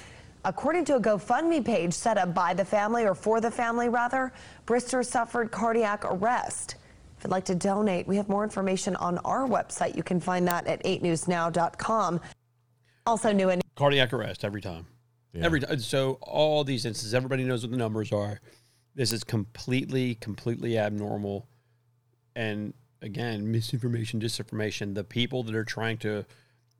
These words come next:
Speaker 2: obscure the numbers, skew the numbers, and make you believe something different,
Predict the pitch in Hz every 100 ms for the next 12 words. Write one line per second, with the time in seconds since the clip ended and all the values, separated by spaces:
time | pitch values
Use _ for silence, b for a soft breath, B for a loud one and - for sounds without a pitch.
0 | _ - 113 98 - 113 113 113 110 101
1 | 101 98 95 - - - 123 127 113 101
2 | 95 95 92 92 95 - 98 98 104 113
3 | 107 104 101 98 - 101 98 92 101 113
4 | 95 92